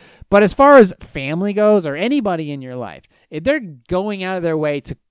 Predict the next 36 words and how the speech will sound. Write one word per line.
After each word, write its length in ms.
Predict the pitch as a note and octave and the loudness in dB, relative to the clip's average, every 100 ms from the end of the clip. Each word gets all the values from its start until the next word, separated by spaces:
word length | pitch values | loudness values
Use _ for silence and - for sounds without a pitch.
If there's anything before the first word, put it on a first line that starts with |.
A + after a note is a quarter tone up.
| _ D3 | _ -20
deliberately 640 | B2 D#3 E3 F#3 F#3 F3 E3+ | -10 -4 -2 -4 -6 -8 -10
spread, 540 | - E3 D#3+ C3 - | -8 -4 -4 -6 -14
spread 420 | - - D#3+ D3+ | -12 -2 0 -2
germs, 600 | A#2 B2 D#3 B3 D4+ - - _ _ - | -4 -4 -2 -2 -4 -8 -14 _ _ -2
then 280 | F3+ F#3 | 0 0
get, 360 | D3+ F#3 F#3 - | -2 -2 -2 -4
take 220 | F3+ F3+ | -6 -4
those 160 | E3+ C#3 | -4 -6
people, 320 | - D3+ D3+ | -6 -4 -4
get 180 | C#3 - | -6 -8
rid 140 | C3+ | -8
of 60 | A#2+ | -8
'em, 120 | G#2 | -8
take 220 | D3 D3+ | -8 -8
'em 100 | C#3+ | -10
completely 580 | C3 B2 D#3 E3 C#3+ B2+ _ _ _ | -16 -18 -16 -14 -14 -16 _ _ _
out 160 | C#3 C#3+ | -8 -6
of 60 | |
your 100 | C#3 | -4
life. 300 | C3+ A#2 G2+ | -6 -8 -6
You 60 | A3 | 2
don't 260 | A3+ C#4 G3 | 2 2 -4
need 360 | A#3+ D#4+ C4+ | -2 0 2
those 220 | G3 F#3 | 2 2
people. 440 | - B3 C4+ B2 F2+ _ - | 0 -4 -6 -8 -14 _ -12
Anybody 400 | C#4+ F4+ F4 C4+ | -8 -4 0 0
who's 160 | A#3+ | 0
spreading, 480 | - - G3 F#3 D#3+ - | -2 -4 -2 -4 -10 -14
spreading 320 | - F3 D3 | -10 -8 -8
lies, 640 | A2+ B2+ D3+ D#3 D#3+ D3+ - _ | -6 -4 0 2 0 -2 -8 _
spreading 440 | - - F#3 F3 D#3 | -20 -6 -4 -2 -4
drama, 640 | A#2 A#2 D3 D#3 D3+ D3+ - _ | -4 0 0 0 -2 -2 -6 _
spreading 760 | - - - G#3 G3+ F3+ D3 A#2 | -18 -12 -2 0 0 -4 -8 -12
fucking 680 | _ _ E3+ - C#3+ B2 A2 _ _ _ _ _ _ | _ _ -12 -8 -10 -12 -16 _ _ _ _ _ _
neuro 680 | D3 C#3 F#3 F#3 F#3+ F#3 F3+ D#3+ | -8 0 4 4 4 4 0 -8
or, 300 | C#3+ C#3+ C#3 | -12 -10 -10